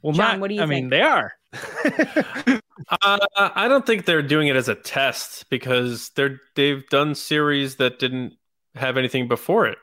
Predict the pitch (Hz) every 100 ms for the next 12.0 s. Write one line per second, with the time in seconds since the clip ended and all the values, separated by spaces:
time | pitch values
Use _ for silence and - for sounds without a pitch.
0 | _ - 110 107 - 101 95 95 117 120
1 | 120 117 - - - - - 247 247 202
2 | 196 - 175 190 175 165 165 135 135 147
3 | 160 151 147 147 139 139 127 127 127 127
4 | 127 127 131 127 123 123 123 117 147 202
5 | 208 226 - 196 147 160 147 - 127 131
6 | 127 123 123 117 120 113 113 107 - 135
7 | 117 104 - 131 131 123 120 113 117 110
8 | - 110 113 110 110 110 107 110 104 104
9 | 101 - 107 117 110 110 104 107 107 110
10 | 110 - 107 110 107 104 107 107 101 -
11 | 117 110 107 98 - 107 107 95 85